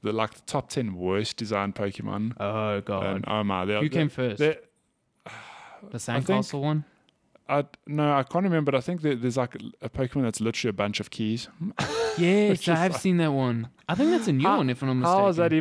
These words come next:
Speaker 1: even a thing? Like, a bunch of keys. And some of the designs you're like, yeah, they, they were, like, really scraping the bottom of the barrel here.
Speaker 2: There's a sandcastle one that's terrifying 'cause it's like, it looks like a sand, you know, like a sand pit with a sandcastle that's
Speaker 1: Yeah.
Speaker 2: alive,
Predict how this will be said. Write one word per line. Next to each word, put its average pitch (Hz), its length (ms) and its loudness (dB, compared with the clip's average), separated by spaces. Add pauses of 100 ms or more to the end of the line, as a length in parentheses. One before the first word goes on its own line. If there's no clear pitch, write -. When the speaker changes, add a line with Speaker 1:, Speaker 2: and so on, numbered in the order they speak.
Speaker 1:
even 151 120 2
a - 40 4
thing? 131 400 2
Like, 131 200 2
a 139 60 0
bunch 135 340 0
of 151 160 0
keys. 147 200 0
And 160 340 0
some 202 180 2
of 220 60 0
the 208 80 4
designs 151 320 2
you're 143 100 0
like, 131 240 0 (300)
yeah, 98 180 0
they, 131 180 0
they 151 140 0
were, 202 160 4
like, 113 240 2
really 101 580 -2 (380)
scraping 117 560 -2
the 110 80 0
bottom 101 280 0
of 98 100 0
the 95 80 -2
barrel 90 260 0
here. 90 380 -8
Speaker 2:
There's 180 160 0
a 294 60 0
sandcastle 175 540 2
one 120 140 0
that's 113 180 -2
terrifying 120 520 -2
'cause 120 100 -6
it's 120 140 -4
like, 120 200 -2 (380)
it 120 80 -4
looks 160 240 -2
like 143 300 -4
a - 20 -8
sand, 135 320 0 (320)
you 127 140 -2
know, 120 120 2
like 120 200 -2
a 123 40 -4
sand 123 360 -2
pit 131 260 -6
with 120 100 -8
a 113 60 -10
sandcastle 117 560 -4
that's 113 180 4
Speaker 1:
Yeah. 120 60 2
Speaker 2:
alive, 131 340 -2